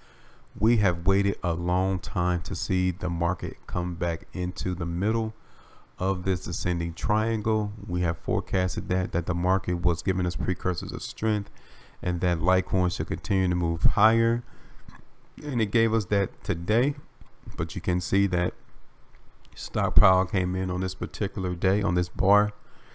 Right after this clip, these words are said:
So tomorrow we want to see if the market participants are willing to buy up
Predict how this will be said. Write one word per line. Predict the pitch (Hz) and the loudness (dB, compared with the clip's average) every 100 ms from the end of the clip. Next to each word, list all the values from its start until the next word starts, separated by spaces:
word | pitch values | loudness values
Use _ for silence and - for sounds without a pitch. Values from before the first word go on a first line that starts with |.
| - - - | -20 -20 -12
So | - 87 | -2 2
tomorrow | 85 87 92 101 | 4 4 6 4
we | 98 | 4
want | 92 92 95 | 4 4 4
to | |
see | 90 - - 113 117 120 - | 0 -2 2 2 2 -2 -6
if | 90 90 87 - - - | -2 0 2 2 0 -4
the | - | -2
market | 85 95 98 95 | 0 0 0 2
participants | - - 98 98 98 104 95 - | 2 4 2 0 4 4 4 2
are | 90 87 | 2 2
willing | 92 101 107 | 2 0 -2
to | - 92 92 90 95 - - - - - | -2 0 0 -2 -6 -16 -20 -20 -20 -16
buy | - 90 95 101 101 - | -10 2 6 6 2 2
up | 104 98 | 2 2